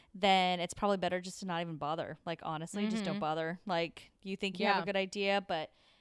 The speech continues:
Speaker 1: you might get flack if it doesn't work out well, then just don't bother with it. It's not worth your, um, well-being. It's not worth being anxious nonstop.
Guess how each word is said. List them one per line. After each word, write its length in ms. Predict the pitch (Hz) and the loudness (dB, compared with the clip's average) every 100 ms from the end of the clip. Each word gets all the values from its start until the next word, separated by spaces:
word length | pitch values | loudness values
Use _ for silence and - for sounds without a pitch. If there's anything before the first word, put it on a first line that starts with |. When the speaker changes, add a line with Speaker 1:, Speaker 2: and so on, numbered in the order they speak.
| _ | _
Speaker 1:
you 120 | 180 | -6
might 280 | 175 165 170 | -2 -2 -2
get 300 | - 180 175 - - | -2 0 0 -4 -20
flack 500 | - 185 170 190 208 | -8 -2 0 0 -4
if 120 | 196 | -6
it 60 | |
doesn't 260 | 185 170 - | -4 -4 -4
work 220 | 180 190 | -6 -2
out 220 | 226 240 - | 2 2 4
well, 220 | 262 269 | 4 4
then 400 | 226 190 190 190 | 4 4 2 -2
just 540 | 190 180 180 - - _ _ _ - - _ | -2 -2 -2 -8 -12 _ _ _ -20 -20 _
don't 180 | - 151 | -4 -2
bother 300 | 151 143 147 | -2 -2 -2
with 160 | 147 - | -4 -2
it. 140 | 151 | -4
It's 120 | 165 - | -4 -4
not 180 | 156 107 | -4 -2
worth 180 | 165 | -4
your, 380 | 175 160 156 156 - | -4 -4 -4 -8 -4
um, 280 | 175 160 156 - - - | 0 0 -2 -14 -20 -6
well-being. 340 | 175 160 165 160 | -4 0 0 -2
It's 120 | - | -4
not 120 | 185 | -4
worth 180 | 170 165 | -4 -4
being 180 | 170 - | -6 -6
anxious 380 | 160 - 165 - | -8 -6 -6 -4
nonstop. 580 | 165 160 - 170 151 | -6 -6 -4 -2 -2